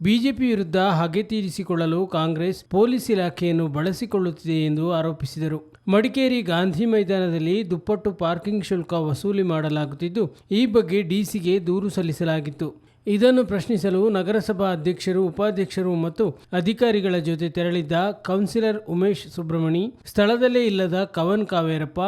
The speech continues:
ಬಿ ಜೆ ಪಿ ಕಾರ್ಯಕರ್ತ ಗಿರಿ ಎಂಬುವರ ಮೇಲೆ ಕೇಸ್ ದಾಖಲಿಸಲಾಗಿದೆ.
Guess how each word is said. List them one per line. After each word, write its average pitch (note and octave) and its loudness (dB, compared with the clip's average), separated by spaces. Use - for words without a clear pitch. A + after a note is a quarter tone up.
ಬಿ G3+ 2
ಜೆ B3+ 0
ಪಿ B3 -2
ಕಾರ್ಯಕರ್ತ F#3 -2
ಗಿರಿ F#3+ 0
ಎಂಬುವರ E3+ 0
ಮೇಲೆ F3 0
ಕೇಸ್ G#3+ 0
ದಾಖಲಿಸಲಾಗಿದೆ. F3 -2